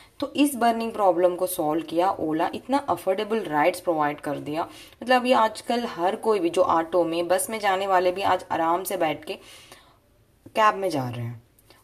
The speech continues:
वो भी अपने घर के पास बुला के। तो इतनी बड़ी बर्निंग प्रॉब्लम सॉल्व की, इसलिए उन्होंने आज इतनी बड़ी स्टार्टअप हुआ। Zomato, Swiggy, ऐसा नहीं कि वो बहुत पहले से है, पर जितने कम समय में इन्होंने स्टार्टअप शुरू किया।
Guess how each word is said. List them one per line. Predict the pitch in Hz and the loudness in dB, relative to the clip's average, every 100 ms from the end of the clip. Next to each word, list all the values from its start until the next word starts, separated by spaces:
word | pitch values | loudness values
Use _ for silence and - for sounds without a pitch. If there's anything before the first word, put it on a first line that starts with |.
| - | -4
वो | 226 | -2
भी | 226 | 0
अपने | 240 - 214 | -2 -2 -6
घर | 185 156 151 | -6 -6 -4
के | 165 | -2
पास | 165 151 143 | -2 -2 -4
बुला | 139 131 117 117 - | -6 -8 -8 -10 -12
के। | 113 - _ _ | -18 -20 _ _
तो | - 277 | -4 0
इतनी | 269 285 | 2 2
बड़ी | 254 208 196 | 2 0 2
बर्निंग | 175 156 151 | 2 2 -2
प्रॉब्लम | 151 151 135 147 | -4 -4 -2 -4
सॉल्व | 139 139 127 | -6 -6 -6
की, | 139 | -8
इसलिए | 160 180 220 233 | -8 -6 -4 -2
उन्होंने | 226 180 170 170 | 0 0 0 0
आज | 180 151 165 | -2 -4 -4
इतनी | 165 - 175 | -6 -6 -4
बड़ी | 160 147 | -2 -4
स्टार्टअप | - 151 131 135 147 | -4 -4 -4 -4 -6
हुआ। | 143 123 - - - 156 | -4 -6 -8 -20 -18 -4
Zomato, | 165 156 160 190 | -2 0 -2 -2
Swiggy, | 185 180 175 185 | -4 -4 -6 -4
ऐसा | 160 143 175 | -2 -2 -2
नहीं | 175 180 | -4 -4
कि | 220 | -6
वो | 202 220 226 226 - _ | -2 0 0 -4 -20 _
बहुत | 151 170 190 | -2 0 0
पहले | 165 143 160 190 | -2 0 2 2
से | 208 | 0
है, | 190 175 | 0 -2
पर | 147 202 214 - - - _ _ | -2 -2 -2 -4 -20 -20 _ _
जितने | 175 - 220 247 | -12 -10 -8 -8
कम | 240 208 247 | -2 -2 -2
समय | 247 214 208 | -2 -2 -2
में | 208 196 | -4 -2
इन्होंने | 185 180 | 0 2
स्टार्टअप | 185 175 151 165 | 0 0 -2 -4
शुरू | 160 - 185 | -6 -4 -4
किया। | - 156 165 | -4 -6 -6